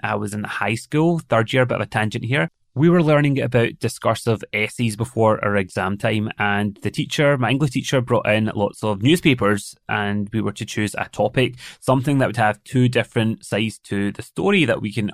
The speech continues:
argue and discuss. And I remember my teacher loved me so much that she asked me to sit at the desk right in front of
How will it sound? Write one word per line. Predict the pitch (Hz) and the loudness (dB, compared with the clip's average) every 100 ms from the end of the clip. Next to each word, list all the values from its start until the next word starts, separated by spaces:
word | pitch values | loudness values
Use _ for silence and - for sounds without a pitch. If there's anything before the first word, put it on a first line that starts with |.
| - | 0
argue | 104 120 117 110 107 - _ _ - | 2 0 -2 -2 -2 -4 _ _ -2
and | 107 104 98 | 0 0 -2
discuss. | - - - 95 - - _ _ - | -8 -12 -8 -8 -8 -16 _ _ -2
And | 123 | 2
I | |
remember | 139 143 156 160 165 147 | 4 4 2 4 4 4
my | 131 | 0
teacher | 127 131 - | -2 -2 -2
loved | 139 120 110 | 2 2 2
me | 120 | -2
so | - - 117 110 | -4 -2 0 2
much | 104 110 - | 0 -2 -4
that | 120 107 104 | -2 0 -2
she | - - 110 | -6 -8 -2
asked | 107 113 - - | 0 0 -4 -12
me | 113 107 104 101 - _ | -4 -2 -2 -4 -12 _
to | 117 | -6
sit | - 113 - | 0 0 2
at | 107 104 | -2 -2
the | |
desk | 98 107 110 - - | -4 -2 -2 -6 -4
right | 107 107 | -4 -4
in | |
front | 113 113 107 - | -4 -2 -2 -2
of | 104 104 | 0 0